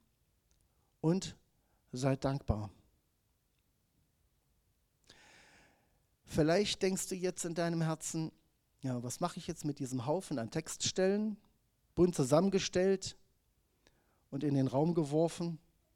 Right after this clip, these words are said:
Vielleicht ist das ungefähr so wie "Friss Vogel oder stirb". Und ich erinnere mich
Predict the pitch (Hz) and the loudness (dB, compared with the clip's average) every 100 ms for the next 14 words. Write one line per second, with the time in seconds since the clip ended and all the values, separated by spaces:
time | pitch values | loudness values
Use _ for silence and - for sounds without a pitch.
0 | _ _ _ _ _ _ _ _ _ _ | _ _ _ _ _ _ _ _ _ _
1 | _ _ _ 151 151 - 156 151 - 165 | _ _ _ -2 -2 -2 -6 -6 -4 -4
2 | 151 165 156 147 143 139 - 185 - 175 | -2 2 2 2 0 0 -2 -4 0 0
3 | 156 143 135 131 - 165 - - _ _ | 2 2 2 0 0 0 -2 -12 _ _
4 | _ _ _ _ _ _ _ _ _ _ | _ _ _ _ _ _ _ _ _ _
5 | _ _ _ _ _ _ _ _ _ _ | _ _ _ _ _ _ _ _ _ _
6 | _ _ _ _ _ _ 139 - - 156 | _ _ _ _ _ _ -6 -2 -2 2
7 | 165 165 170 - | 2 2 -2 -4